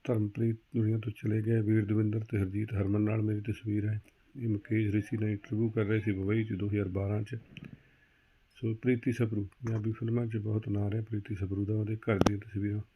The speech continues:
ਇਹ ਵੀ ਦੋ ਹਜ਼ਾਰ ਬਾਰਾਂ ਦੀਆਂ। ਇਹ ਹੈਗਾ ਜੀ ਰਮਾ ਵਿਜ,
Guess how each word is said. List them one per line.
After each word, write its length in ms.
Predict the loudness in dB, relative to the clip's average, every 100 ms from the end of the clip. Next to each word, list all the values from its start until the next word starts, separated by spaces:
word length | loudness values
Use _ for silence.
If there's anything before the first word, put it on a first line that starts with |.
| -2
ਇਹ 60 |
ਵੀ 80 | 0
ਦੋ 200 | 0 2
ਹਜ਼ਾਰ 180 | 2 0
ਬਾਰਾਂ 280 | 0 0 -2
ਦੀਆਂ। 220 | -2 -6 -12 _ -20 _ -20 _ _ _ _
ਇਹ 100 | -2
ਹੈਗਾ 280 | 0 2 2
ਜੀ 280 | 0 0 2
ਰਮਾ 240 | 4 4
ਵਿਜ, 260 | 4 2